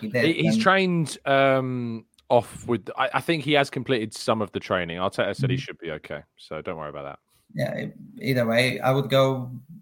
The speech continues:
Speaker 1: equally, I would be equally as happy with White and Tomiyasu. I think they're both very good at the moment.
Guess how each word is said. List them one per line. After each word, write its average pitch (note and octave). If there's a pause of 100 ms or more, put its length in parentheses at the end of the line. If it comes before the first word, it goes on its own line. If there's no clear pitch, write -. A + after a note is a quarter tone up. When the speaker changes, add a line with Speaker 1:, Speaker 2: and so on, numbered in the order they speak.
(120)
Speaker 1:
equally, A#2+
I B2
would B2+
be C3+
equally A#2
as A2+
happy A2
with G#2+
White A2
and A2
Tomiyasu. A2
I G#2+
think G#2+
they're G#2+
both G#2+
very A2
good A2+
at G#2+
the C#3
moment. A#2+